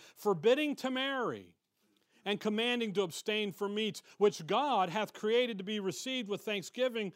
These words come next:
of them which believe and know the truth." You, you, what's going on today?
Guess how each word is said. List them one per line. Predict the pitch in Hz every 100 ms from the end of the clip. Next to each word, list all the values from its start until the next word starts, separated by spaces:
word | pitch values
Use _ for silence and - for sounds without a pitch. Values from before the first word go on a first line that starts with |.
| - _ _ _ 185
of | 190 156
them | 226 226
which | 214 -
believe | 180 202 254 233
and | 208
know | 208 233
the | 226
truth." | 202 269 269 233 - -
You, | 226 - _
you, | - - _
what's | 196 277 -
going | 294 302 294
on | 294 320
today? | 330 233 156 104